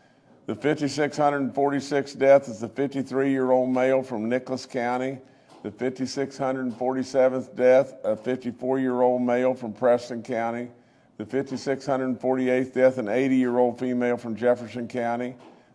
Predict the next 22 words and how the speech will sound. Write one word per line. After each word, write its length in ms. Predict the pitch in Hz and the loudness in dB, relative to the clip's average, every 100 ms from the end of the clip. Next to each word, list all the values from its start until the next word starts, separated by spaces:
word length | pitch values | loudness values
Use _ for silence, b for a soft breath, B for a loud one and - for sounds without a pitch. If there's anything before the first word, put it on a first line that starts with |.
| - | -12
The 80 | 110 | -6
fifty-six 600 | 135 135 135 131 147 151 | -4 -4 -4 -4 -6 -2
hundred 340 | 143 139 131 | -2 -2 -2
forty-ninth 640 | 127 139 135 131 131 135 135 | -2 -2 0 0 0 -2 2
death, 260 | 135 135 | 4 2
a 60 | 131 | -2
sixty-three-year-old 1080 | - 151 - 143 - 143 143 120 113 110 104 | -6 -6 -4 -8 -4 -2 0 0 2 2 -2
female 400 | 120 117 110 110 | -6 -2 -2 -2
from 200 | 110 104 | -4 4
Barbour 360 | 113 120 120 | 8 8 4
County. 500 | 117 131 120 120 131 143 _ b b b b b - | -4 -2 0 -2 -4 -10 _ b b b b b -10
The 100 | 110 | -8
fifty-six 640 | - 139 143 135 147 143 | -2 -2 -2 -4 -2 -2
hundred 420 | 151 139 139 131 113 | 2 2 2 -4 0
fiftieth 500 | 139 139 139 135 139 | -2 0 -2 -2 2
death, 280 | 131 135 | 4 4
an 100 | 127 | 2
eighty-six-year-old 960 | 123 135 135 135 135 131 123 120 123 120 | 0 0 -2 -2 -4 -4 -4 0 0 0
female 380 | 127 120 117 113 | -4 -2 -2 -2
from 180 | 113 107 | -4 0
Preston 460 | 127 127 - 113 | 2 2 0 -8
County. 480 | 120 117 117 120 | -6 -4 -4 -4